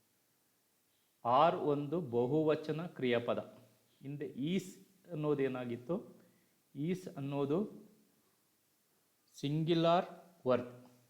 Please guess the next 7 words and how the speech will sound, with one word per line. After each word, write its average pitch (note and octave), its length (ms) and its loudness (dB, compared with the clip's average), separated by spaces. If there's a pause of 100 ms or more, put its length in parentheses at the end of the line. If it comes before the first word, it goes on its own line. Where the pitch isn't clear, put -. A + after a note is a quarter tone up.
(720)
ಇಲ್ಲಿ D#3+ 380 0
ಆರ್ D#3 400 4
ಎನ್ನುವುದು D3+ 480 -2 (600)
ಪ್ಲೂರಲ್ C#3 680 2
ವರ್ಬ್. A#2 320 -2 (1200)
So, - 320 -8
is F#3+ 240 0